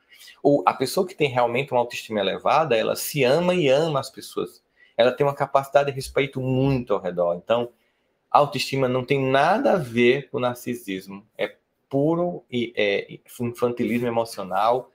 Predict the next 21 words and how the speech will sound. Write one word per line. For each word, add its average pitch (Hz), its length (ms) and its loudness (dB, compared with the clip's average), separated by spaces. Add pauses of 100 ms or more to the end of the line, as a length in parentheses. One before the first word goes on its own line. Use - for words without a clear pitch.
(340)
pura 156 240 0
condição 143 560 -2
traumática 123 800 -2
e 120 100 -6
puro 127 320 0
egoísmo 117 680 0
num 113 200 -4
nível 107 280 -2
muito, 120 400 -2
muito 110 300 -6
denso. 85 480 -10 (480)
É, 107 340 0 (240)
o 127 80 0
Douglas, 123 1080 0
é, 82 720 -4 (420)
Douglas 117 420 2
D 107 120 2
R 107 300 0
Product, 110 680 -4
ele 101 120 -2
pergunta: 95 600 -8